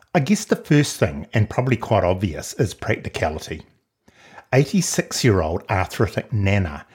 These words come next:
isn't really going to be able to look after a German Shepherd or a Newfoundland, especially if she is living in a flat with no lawns in an old people's home. Medical conditions need to be taken into consideration.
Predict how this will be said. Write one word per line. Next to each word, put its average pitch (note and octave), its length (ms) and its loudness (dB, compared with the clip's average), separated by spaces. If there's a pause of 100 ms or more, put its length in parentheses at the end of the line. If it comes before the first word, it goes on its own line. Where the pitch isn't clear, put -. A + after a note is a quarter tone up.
(140)
isn't F3+ 320 4
really C3 220 6
going G#2 180 6
to G#2+ 100 -2
be F#2+ 140 2
able F2+ 240 2
to - 140 -2
look - 200 0
after F2 360 0
a E2+ 60 0
German E2+ 360 -2
Shepherd - 460 -4
or F#2+ 140 2
a - 20 0
Newfoundland, F2 720 0 (320)
especially G#2+ 800 -2 (320)
if G#2+ 100 0
she G2+ 200 0
is F2 160 0
living F2+ 260 0
in D#2+ 80 -4
a D#2+ 40 -8
flat - 380 -2
with F2+ 80 0
no E2+ 240 2
lawns F2 360 0
in F#2 180 -2
an E2 60 0
old A#2 180 2
people's - 380 -6
home. - 280 -10 (1300)
Medical E3 460 6
conditions F#2+ 560 0
need F2+ 200 -2
to - 40 -16
be - 120 -8
taken - 360 -2
into E2 160 -6
consideration. D2+ 840 -6